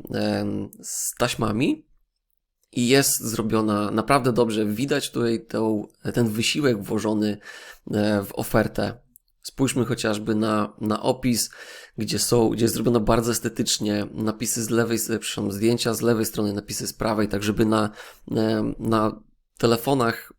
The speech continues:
e, nie mieszały się zdjęcia, e, z tekstami. Mamy emoji jako punktatory,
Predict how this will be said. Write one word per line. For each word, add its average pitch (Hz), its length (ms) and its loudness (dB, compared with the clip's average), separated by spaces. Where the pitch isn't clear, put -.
e, 101 280 -4
nie 117 260 4
mieszały 123 480 0
się 113 140 -6
zdjęcia, 107 600 -2
e, 107 280 2
z 104 520 0
tekstami. 110 800 2
Mamy 110 300 0
emoji 113 480 2
jako 104 280 0
punktatory, 107 840 2